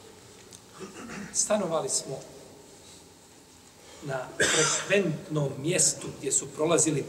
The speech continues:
putnici. Pa su, kaže, nam govorili nešto i prenosili nam od onoga što je objavljeno poslaniku sa osam. Kaže, a ja bi to pamtio.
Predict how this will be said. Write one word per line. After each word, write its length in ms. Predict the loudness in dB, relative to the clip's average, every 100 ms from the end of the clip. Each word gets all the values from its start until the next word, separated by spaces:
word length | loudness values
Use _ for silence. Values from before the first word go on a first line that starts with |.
| -2
putnici. 640 | -2 -2 -8 -4 -4 -4 -8 -20 -20 -20 -20 -20 -20 -20 -20 -20 -20 -20 -20 -20 -20 -20 -20 -4
Pa 120 | -2
su, 140 | 0 -2
kaže, 260 | 2 4
nam 180 | 4 2
govorili 580 | 2 6 6 6 0 -4 -8 -14 -18 -20 -20 -6
nešto 540 | 0 0 0 -2 -6 -6 -14 -18 -20 -20 -20 -20 -20 -20 -20 -12
i 140 | -10 -2
prenosili 480 | 2 4 2 0 -4
nam 200 | -6 -6 -12 -10
od 120 | -4 -2
onoga 240 | 2 2
što 140 | 4
je 60 | 6
objavljeno 320 | 6 6 2
poslaniku 440 | 0 -6 -6 -6 -8
sa 80 | -10
osam. 160 | -12 -14 -18 -16 -16 -18 -20 -16 -16 -16 -18 -18 -18 -20 -20 -20 -20 -20 -18 -18 -16 -16 -18 -20 -20 0
Kaže, 360 | 2 2 0 -2 -6 -14 -2
a 60 | 2
ja 160 | 2
bi 140 | 2 0
to 100 | 0
pamtio. 500 | 2 0 -4 -12